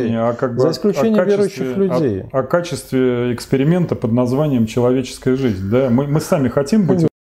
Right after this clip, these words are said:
Speaker 2: удовлетворенными,
Speaker 1: люди
Speaker 2: да?
Speaker 1: охотно себя уговаривают, что если они се-, там, значит, сходят в церковь, поставят свечечку, потом к причастию, да, исповедуются и внесут какую-то лепту,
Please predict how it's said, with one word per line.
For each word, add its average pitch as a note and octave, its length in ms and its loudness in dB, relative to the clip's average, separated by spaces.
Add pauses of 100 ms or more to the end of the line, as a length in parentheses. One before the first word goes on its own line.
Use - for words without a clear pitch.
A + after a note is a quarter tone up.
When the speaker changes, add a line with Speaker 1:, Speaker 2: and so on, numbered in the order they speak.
(200)
Speaker 2:
удовлетворенными, C#3+ 720 0
Speaker 1:
люди G#3 360 2
Speaker 2:
да? F3 140 2
Speaker 1:
охотно F#3 640 -2
себя D3+ 520 0
уговаривают, B2 1080 0 (520)
что - 360 0
если B2 340 0
они A#2+ 160 0
се-, A2+ 220 -2
там, G#2+ 300 0
значит, G#2+ 420 -2 (120)
сходят G#2+ 560 -2 (380)
в - 60 -16
церковь, A2 460 -2
поставят G#2+ 520 -2
свечечку, A2 600 -2
потом G#2+ 440 -2
к - 160 -18
причастию, A2+ 840 -2
да, G#2+ 360 -2 (500)
исповедуются A2+ 1200 0
и - 20 -2
внесут A#2 440 -4
какую-то A#2 500 -2
лепту, C#3 640 -2